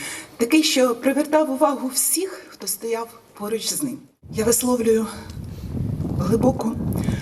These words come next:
вдячність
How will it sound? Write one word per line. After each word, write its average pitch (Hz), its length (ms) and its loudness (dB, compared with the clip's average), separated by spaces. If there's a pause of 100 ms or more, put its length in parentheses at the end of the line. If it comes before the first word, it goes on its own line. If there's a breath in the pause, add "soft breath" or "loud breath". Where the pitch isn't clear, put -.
(2500 loud breath)
вдячність 185 800 -2